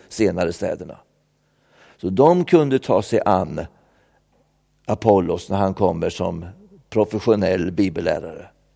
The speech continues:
Och det säger ganska mycket. Jag tycker det här är jätteuppmuntrande, att här har vi två stycken, om ni ursäktar uttrycket, vanliga människor. Två stycken lekmän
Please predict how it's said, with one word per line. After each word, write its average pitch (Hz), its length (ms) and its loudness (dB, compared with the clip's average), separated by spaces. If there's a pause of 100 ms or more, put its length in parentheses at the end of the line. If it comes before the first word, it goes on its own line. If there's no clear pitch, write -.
(540)
Och 113 140 -8
det 120 100 2
säger 113 440 6
ganska 101 380 -2
mycket. 98 400 -6 (640)
Jag - 120 -4
tycker 151 240 0
det 139 60 4
här 123 140 8
är 123 140 8
jätteuppmuntrande, 110 1300 2
att - 240 -2 (340)
här 131 240 0
har 139 160 4
vi 127 100 0
två 131 340 -2
stycken, 98 580 -2 (880)
om 113 140 -2
ni 117 60 0
ursäktar 113 600 2
uttrycket, 101 580 -2
vanliga 101 520 2
människor. 104 640 -2 (260)
Två 127 240 2
stycken 107 440 0
lekmän 107 640 -2